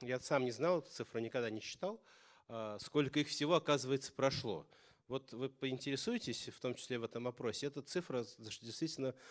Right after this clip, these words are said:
поражает свое воображение, даже со всякими, а, коррекциями на то, что некоторым довелось, именно такое слово хочется употребить, довелось прочитать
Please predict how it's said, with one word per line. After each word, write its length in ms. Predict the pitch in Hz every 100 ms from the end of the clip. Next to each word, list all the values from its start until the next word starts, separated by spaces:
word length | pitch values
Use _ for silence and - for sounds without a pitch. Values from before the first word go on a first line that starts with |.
| - -
поражает 520 | 135 151 151 131 95
свое 280 | - 113 107
воображение, 580 | 104 104 117 123 196 139
даже 260 | 117 135 120
со 160 | 117
всякими, 500 | - 131 123 117 117 113 - - - -
а, 240 | 113 104
коррекциями 640 | - 117 147 - - 113 110
на 140 | 110
то, 160 | - 147
что 260 | - 120
некоторым 560 | 117 143 - 135 123 120 - - _
довелось, 800 | 110 139 117 117 135 170 - - - _ -
именно 260 | 107 110
такое 340 | 110 120 - 113
слово 260 | - 135
хочется 460 | 139 127 - - -
употребить, 480 | 101 - 104 98 92
довелось 540 | 110 104 113 156 156 - - - _
прочитать 640 | - 113 - - 135 -